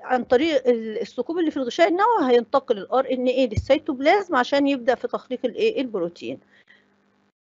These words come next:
في سؤال بيقول لي: "يتكون السنتريون من كم من الأنيبيبات الدقيقة؟" احنا قلنا عندنا تسع مجموعات وكل مجموعة ثلاثية، يبقى لما هنضرب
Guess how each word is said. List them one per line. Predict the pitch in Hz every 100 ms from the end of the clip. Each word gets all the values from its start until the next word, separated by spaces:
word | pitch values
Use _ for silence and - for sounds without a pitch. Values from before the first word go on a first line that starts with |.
| _ _ _ _ - -
في | - - 320
سؤال | 339 302 302 302
بيقول | 262 269 320
لي: | 311
"يتكون | 294 262 247 302 320 277
السنتريون | 247 - 233 254 233 285
من | 294 262
كم | 285 294
من | 269
الأنيبيبات | 226 233 220 208 220 262
الدقيقة؟" | 220 202 185 -
احنا | - 233
قلنا | 262 269
عندنا | 226 247 254
تسع | 294 - 240
مجموعات | 233 214 214 220 254 359 392 -
وكل | - 294 277
مجموعة | 247 220 254 302 269
ثلاثية، | 262 220 208 - 170 147 160 160
يبقى | 240 262
لما | 262 254
هنضرب | 277 302 254